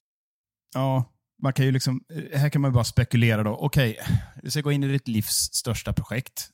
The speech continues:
Du har in-, du har bara tjugofem procent av medlen. Du har uppenbarligen inte andra, liksom, investerare med dig.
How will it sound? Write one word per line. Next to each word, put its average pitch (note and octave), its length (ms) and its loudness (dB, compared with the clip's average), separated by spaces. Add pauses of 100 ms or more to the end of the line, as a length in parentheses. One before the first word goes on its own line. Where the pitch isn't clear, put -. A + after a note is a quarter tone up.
Du A#2+ 140 0
har A#2+ 360 4
in-, A#2+ 320 -2
du B2 100 0
har B2 240 4
bara A#2+ 180 4
tjugofem B2 320 4
procent G#2 340 0
av G2+ 80 2
medlen. G2+ 440 2 (300)
Du A2 140 0
har A2+ 280 6
uppenbarligen A2+ 480 2
inte G#2+ 180 0
andra, A2 460 4
liksom, G#2+ 360 2
investerare G2+ 500 4
med F2+ 220 2
dig. C#3+ 280 0